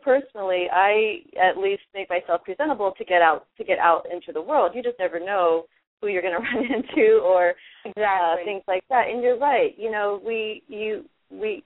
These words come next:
Speaker 1: all are so, have this beautiful bright light on the inside. We want the outside to match as well, and you're, and then
Speaker 2: Right.
Speaker 1: that creates the magnetism, as you were talking about earlier, as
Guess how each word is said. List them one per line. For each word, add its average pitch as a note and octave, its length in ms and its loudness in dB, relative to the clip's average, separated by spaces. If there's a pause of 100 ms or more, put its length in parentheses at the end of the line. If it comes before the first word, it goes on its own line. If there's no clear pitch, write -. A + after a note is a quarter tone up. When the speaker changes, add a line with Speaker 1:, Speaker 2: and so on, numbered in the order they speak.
Speaker 1:
all A3 240 4
are F#3+ 160 2 (180)
so, G3 200 2 (560)
have G#3 120 2
this F#3+ 120 -2 (100)
beautiful A#3 400 0
bright G#3+ 260 2
light G#3 140 2
on F#3+ 100 -2
the F3 60 -8
inside. A#3+ 500 -4
We B3+ 80 -4
want A#3 220 -4
the F#3 120 -4 (100)
outside F3+ 600 0 (360)
to B3 60 -8
match G3 260 4 (440)
as A3 120 -2 (100)
well, C3+ 440 2 (120)
and A3 180 -4
you're, A#3 180 2
and A#3 160 2
then A#3 120 2
Speaker 2:
Right. G3+ 260 4
Speaker 1:
that - 40 -8
creates A3+ 280 -2 (140)
the G3+ 140 -4
magnetism, F#3+ 640 -4
as D#3 160 -8
you D#3 60 -10
were D#3+ 80 -6
talking D3 380 -8
about C#3+ 260 0
earlier, D3+ 400 -4
as E3 100 -8